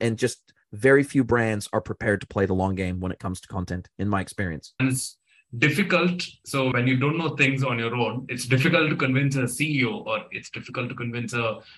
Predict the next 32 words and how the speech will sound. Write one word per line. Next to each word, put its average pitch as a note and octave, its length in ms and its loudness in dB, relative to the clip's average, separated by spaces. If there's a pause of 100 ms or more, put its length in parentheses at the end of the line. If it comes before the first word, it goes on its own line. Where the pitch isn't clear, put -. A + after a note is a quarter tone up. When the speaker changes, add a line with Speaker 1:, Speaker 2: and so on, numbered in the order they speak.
(140)
Speaker 2:
management C#3 640 2
that A#2+ 180 0
you B2 120 -2
have B2 260 2
to C3+ 80 -2
go C3 180 0
the A#2+ 80 -4
content A2+ 420 -4
route. A#2 240 -4
In C3 140 0
the C3 80 4
long C#3 260 4
run, D3 160 6
this C3+ 140 0
will C#3+ 100 -4
give C#3 160 0
you D#3 80 2
fruits, F3 420 -4
but C3 320 0
it's, - 360 -8 (540)
it, B2 240 -4 (360)
wh-, C3 320 -8
what C3+ 160 0
can F3 120 2
you D#3 100 4
do C#3 100 2
immediately? A2+ 540 0 (100)
How A2+ 100 -6
can A#2+ 140 -6
you A2+ 60 -4
show A2 260 -2
them G#2+ 500 0